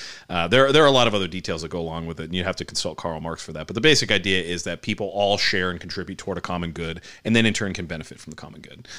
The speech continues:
Then on the right, there's, like, state-controlled, uh, li-, like, that's, like, the extreme, like, fascism. Like, the, the, the government is the only s-,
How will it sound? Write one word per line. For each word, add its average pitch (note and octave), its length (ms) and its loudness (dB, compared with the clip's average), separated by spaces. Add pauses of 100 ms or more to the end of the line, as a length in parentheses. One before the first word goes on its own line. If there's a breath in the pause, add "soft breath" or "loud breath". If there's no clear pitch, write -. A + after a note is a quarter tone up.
(180 loud breath)
Then D3+ 100 4
on F3+ 60 4
the D3 100 6
right, A#2 340 6
there's, G#2+ 420 4
like, F#2+ 260 -4
state-controlled, G2+ 1400 0
uh, F2+ 400 -2
li-, G#2 180 -6
like, A2+ 180 0
that's, B2 200 2
like, A#2 100 2
the A2 100 0
extreme, G#2 720 2 (280 loud breath)
like, F2 100 -10
fascism. G2+ 580 0
Like, F2+ 120 -2
the, F#2 160 -4
the, F#2 220 -2
the F2+ 140 -8
government G#2 380 0 (100)
is G#2 220 2
the G2 140 -4
only F#2+ 520 -2 (220 soft breath)
s-, - 260 0